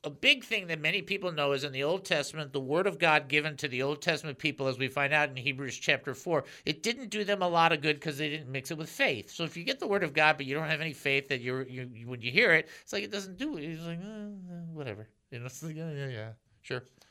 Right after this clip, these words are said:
And the bottom line is you have to mix it with faith. Now, look at what Jesus said in Luke eight fifteen. He says, "As for the, as for that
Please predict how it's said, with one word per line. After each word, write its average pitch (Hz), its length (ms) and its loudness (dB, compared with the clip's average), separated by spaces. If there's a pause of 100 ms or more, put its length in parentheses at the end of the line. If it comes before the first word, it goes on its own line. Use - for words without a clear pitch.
(560)
And 170 380 -2
the 175 100 0
bottom 202 360 4
line 160 240 8
is 170 100 -2
you 175 80 4
have 170 120 0
to 190 80 -6
mix 143 220 -4
it 131 60 -4
with 165 120 -8
faith. 170 280 0
Now, 180 140 0
look 220 360 -2
at 220 100 -2
what 214 180 0
Jesus 190 360 0
said 196 200 0
in 160 100 -8
Luke 190 320 -2
eight 196 240 0
fifteen. 175 560 -2
He 139 80 -4
says, 156 340 2
"As 185 240 2
for 202 200 -2
the, 180 500 -4
as 185 200 2
for 190 160 -4
that 214 300 6